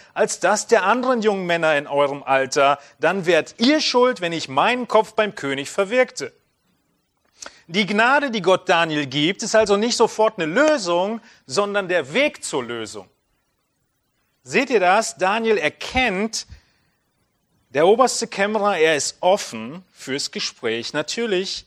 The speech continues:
ist ihm was am allerwichtigsten, sein eigener Kopf. Ende von Vers zehn. Aber er macht ihm deutlich, was der Schlüssel ist. Warum sollte der König wahrnehmen,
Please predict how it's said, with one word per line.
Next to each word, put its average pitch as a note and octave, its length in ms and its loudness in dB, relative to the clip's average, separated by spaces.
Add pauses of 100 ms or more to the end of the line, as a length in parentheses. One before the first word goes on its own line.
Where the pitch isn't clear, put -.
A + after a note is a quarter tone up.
ist D#3+ 200 -4
ihm D#3 180 -8
was E3+ 240 0
am D#3 120 -8
allerwichtigsten, B2+ 800 -4
sein F3+ 220 -2
eigener A#2 300 -2
Kopf. - 420 -8 (960)
Ende A#2+ 500 -2
von A2 240 -14
Vers - 480 -6
zehn. G3 280 -2 (540)
Aber E3+ 340 0
er D3+ 120 0
macht D3+ 360 -4
ihm A#2+ 180 -6
deutlich, D3 800 0 (520)
was D3 280 -2
der C3+ 140 -4
Schlüssel C3+ 560 -4
ist. - 560 -12 (460)
Warum D#3 520 0
sollte C3 440 -2
der A#2 100 -2
König C#3 540 -8
wahrnehmen, B2 560 -4